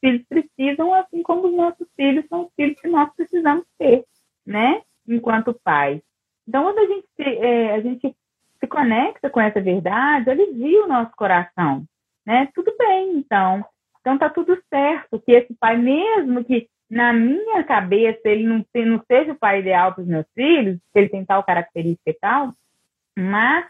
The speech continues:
eu sei que ele é o único certo. Então, não se trata do que eu penso enquanto mulher, né?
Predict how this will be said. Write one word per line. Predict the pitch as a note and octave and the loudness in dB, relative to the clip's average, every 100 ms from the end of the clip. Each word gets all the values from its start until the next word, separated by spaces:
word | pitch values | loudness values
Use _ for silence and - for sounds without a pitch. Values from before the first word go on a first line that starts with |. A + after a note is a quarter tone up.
| _ _ _ | _ _ _
eu | A3 B3+ - | 0 0 4
sei | B3+ | 2
que | A#3+ | 2
ele | C4 | -2
é | B3 | 0
o | |
único | A#3 A#3+ A#3+ C#4+ - | 2 0 -2 -6 -2
certo. | G4+ F#4+ E4+ _ D#3+ D#3 _ _ _ | 2 2 0 _ -16 -16 _ _ _
Então, | G#3+ C#4 | -2 0
não | D#4 | 0
se | D#4+ | -2
trata | D#4+ F4 G#4 | -2 0 0
do | E4 D4 | -2 -2
que | D#4 | 0
eu | C4 B3 | 2 0
penso | - G#3 A3+ A#3+ - G#4 G#4 | -2 0 0 -2 0 0 0
enquanto | A#3 A3+ G#3+ G#3 | -4 0 0 0
mulher, | G#3 F#3+ E3+ E3 C#4+ - _ - | 0 2 2 0 -2 -8 _ -6
né? | G#3 D4 | 0 0